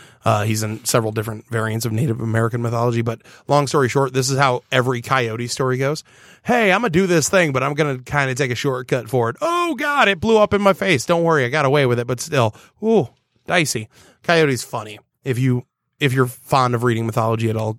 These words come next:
uh, the Coyote stories from Native American cultures are fantastic. Sorry, I had to refresh. So,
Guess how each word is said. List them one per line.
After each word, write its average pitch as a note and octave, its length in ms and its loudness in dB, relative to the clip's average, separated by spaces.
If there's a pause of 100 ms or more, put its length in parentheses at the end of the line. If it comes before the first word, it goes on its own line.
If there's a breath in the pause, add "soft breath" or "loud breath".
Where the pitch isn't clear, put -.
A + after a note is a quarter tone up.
(120)
uh, A2 280 0
the A#2 120 -2
Coyote A2 380 0
stories A2 320 -2
from A#2 140 -2
Native A#2 200 0
American A#2 380 -2
cultures A#2+ 360 -2
are A#2 200 -2 (360)
fantastic. - 920 -12 (3250)
Sorry, C3+ 320 0 (300)
I - 40 -6
had C#3+ 80 2
to C3 80 -2
refresh. A#2+ 480 -4 (1120 loud breath)
So, B2+ 360 2